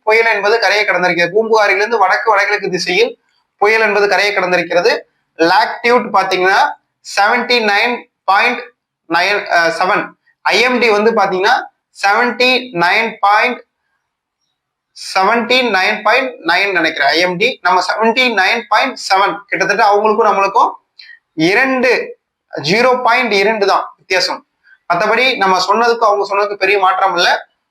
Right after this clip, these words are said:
புயல் என்பது காலை பத்து மணி முதல் தற்போது வரைக்கும்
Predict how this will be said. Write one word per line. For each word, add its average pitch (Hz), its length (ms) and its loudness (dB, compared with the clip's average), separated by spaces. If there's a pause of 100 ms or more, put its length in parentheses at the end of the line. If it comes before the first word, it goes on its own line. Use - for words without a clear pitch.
(140)
புயல் 240 300 2
என்பது 220 220 2 (120)
காலை 202 220 2 (100)
பத்து 190 240 -4
மணி 220 200 0
முதல் 220 220 0 (840)
தற்போது 247 460 2
வரைக்கும் 214 440 0